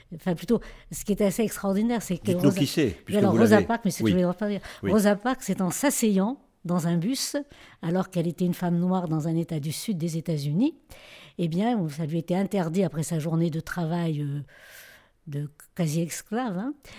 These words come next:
Speaker 1: Et donc, euh, parce qu'elle s'est assise, elle a permis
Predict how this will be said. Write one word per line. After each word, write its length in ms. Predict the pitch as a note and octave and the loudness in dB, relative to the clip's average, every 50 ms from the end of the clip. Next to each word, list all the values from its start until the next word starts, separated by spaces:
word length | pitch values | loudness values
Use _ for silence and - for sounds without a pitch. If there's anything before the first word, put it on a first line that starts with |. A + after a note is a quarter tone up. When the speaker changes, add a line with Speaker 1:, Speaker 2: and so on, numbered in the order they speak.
| F3+ E3 D3+ C#3 _ _ | -20 -20 -20 -20 _ _
Speaker 1:
Et 120 | - G3+ F3 | -2 0 2
donc, 360 | F#3+ A3 G#3 F#3+ - - - | 2 2 2 0 -2 -2 -2
euh, 140 | E3+ E3 D#3+ D3+ - | 0 0 0 -2 -6
parce 140 | - G3 D3 | -8 -6 -4
qu'elle 160 | - G#3 F#3 | -2 -4 -2
s'est 220 | - F#3 F3 - | -2 -4 -4 -2
assise, 500 | F3+ D#3+ - - - A3+ B3+ C#4+ C4 - D4+ D4+ - _ _ _ _ _ _ _ _ _ _ | -2 -2 -4 -4 -4 -2 -2 -2 -2 -6 -8 -10 -12 _ _ _ _ _ _ _ _ _ _
elle 200 | - G3 F3 F3+ F3 | -6 -4 -2 -2 -2
a 160 | F3 F3 D#3+ - _ _ _ _ _ _ _ _ _ _ _ _ _ _ _ _ _ _ _ _ | -4 -6 -8 -12 _ _ _ _ _ _ _ _ _ _ _ _ _ _ _ _ _ _ _ _
permis 540 | - A#3 G#3+ G#3 A3 A3 A#3+ C4+ D4+ D#4 C4+ | -2 0 2 4 4 4 4 2 2 0 -4